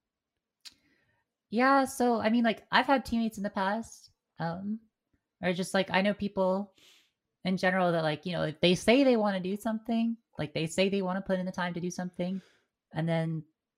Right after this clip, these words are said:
they just don't, you know? Like, as for why that is,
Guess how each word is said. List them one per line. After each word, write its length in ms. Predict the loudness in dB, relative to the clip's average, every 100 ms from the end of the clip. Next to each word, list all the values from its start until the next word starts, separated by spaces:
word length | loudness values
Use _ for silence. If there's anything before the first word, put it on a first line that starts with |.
| _ _
they 100 | -8
just 300 | -6 -6 -10
don't, 400 | -4 -2 -2 -4 -10 _ -10
you 140 | -6
know? 320 | -2 0 -2 -2
Like, 260 | -4 -6 _ _ _ 2
as 280 | 6 6 4
for 140 | -2
why 320 | 0 2 4 4
that 200 | 2 2
is, 640 | 0 0 -2 -4 -10 -16